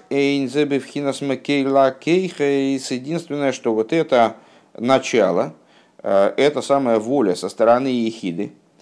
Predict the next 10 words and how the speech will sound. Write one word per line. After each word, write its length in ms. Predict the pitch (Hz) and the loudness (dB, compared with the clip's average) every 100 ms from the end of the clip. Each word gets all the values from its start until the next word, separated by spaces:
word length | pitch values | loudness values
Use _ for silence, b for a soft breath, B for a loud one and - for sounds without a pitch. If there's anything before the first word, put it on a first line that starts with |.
| b b b - | b b b 0
она 440 | 110 113 151 175 | 2 4 4 4
не 420 | 151 135 196 190 | 2 0 0 0
является, 800 | 156 131 175 175 123 - - 73 - _ _ _ - | 0 2 4 6 6 2 -4 -8 -10 _ _ _ -6
э, 120 | 98 | -2
не 160 | 117 156 | 0 0
выступает 580 | 151 151 151 185 143 - | 0 -2 0 2 2 2
в 40 | |
качестве 440 | 151 143 - 135 | -2 -2 -4 -6
источника 680 | 139 - 170 170 113 87 82 - _ - | -6 0 2 2 0 -6 -8 -12 _ -18
сил. 360 | - 104 85 | -6 -4 -4